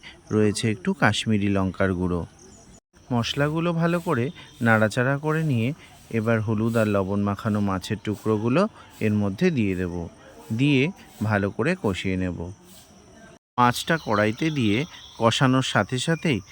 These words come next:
মাছটা থেকে কিন্তু অনেকটাই জল বেরিয়ে আসবে, তাই খুব ধীরে ধীরে মাছটাকে রান্না করতে হবে। আর এখানে বলে রাখি,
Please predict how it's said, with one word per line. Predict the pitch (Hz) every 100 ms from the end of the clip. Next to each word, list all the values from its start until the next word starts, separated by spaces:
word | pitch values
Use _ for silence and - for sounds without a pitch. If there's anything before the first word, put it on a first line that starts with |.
| - -
মাছটা | 113 107 - 117
থেকে | 123 113
কিন্তু | 120 120 175 -
অনেকটাই | 117 113 104 113 104
জল | 98 98 92
বেরিয়ে | 95 92 90
আসবে, | 90 90 92 85 - - - - -
তাই | 131 123 120
খুব | - 135 117
ধীরে | 123 131 135
ধীরে | 139 113 151 - - -
মাছটাকে | 110 104 - 113 175
রান্না | 156 107 104
করতে | 95 98 - 104
হবে। | 95 87 90 101 - - - - - - - - -
আর | 131
এখানে | 135 - 175 131 185 - - 110
বলে | 117 120
রাখি, | 117 107 -